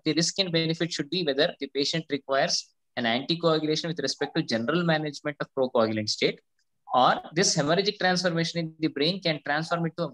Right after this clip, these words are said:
a frank hemorrhage and lead on to further complications, leading on to midline shift and the loss of consciousness. So many things can happen.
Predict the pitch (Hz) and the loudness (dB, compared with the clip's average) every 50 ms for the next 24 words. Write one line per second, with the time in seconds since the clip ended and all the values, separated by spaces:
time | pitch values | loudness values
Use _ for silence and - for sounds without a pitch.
0 | - 123 120 117 117 - 120 120 139 170 165 165 160 147 143 156 196 214 - 151 | -2 -2 -2 -2 -2 -4 -4 -4 -2 -2 -2 -2 0 0 2 0 0 0 -2 -2
1 | 135 131 139 139 135 135 139 139 - 202 220 - _ _ _ _ - - 127 127 | 0 2 2 2 2 0 -2 -2 -4 -6 -6 -8 _ _ _ _ -4 -2 0 0
2 | 156 160 - - 113 110 110 - 110 104 - 98 - - - 185 - - - - | 0 0 0 -2 -4 -4 -4 -8 -8 -6 -6 -6 -4 -4 -4 -2 -4 -4 -6 -10
3 | _ _ _ - 147 151 151 143 139 135 135 139 131 127 127 123 131 127 127 123 | _ _ _ 0 2 2 4 4 4 2 2 2 2 0 0 2 2 2 2 2
4 | 120 - - 117 117 117 113 117 - 123 120 120 113 117 113 110 113 117 - 120 | 0 0 0 2 2 2 0 -2 -2 -2 -2 -2 0 -2 0 0 0 -2 -2 -2
5 | - 131 127 - - 120 113 113 - 113 - - 113 110 - 170 175 180 175 165 | -4 -4 -4 -4 -4 -4 -4 -4 -4 -6 -4 -4 -4 -2 0 0 0 0 0 -2
6 | 170 165 151 - - - 110 101 101 92 - - | -2 -2 -2 -2 -2 -2 -2 -4 -4 -6 -8 -10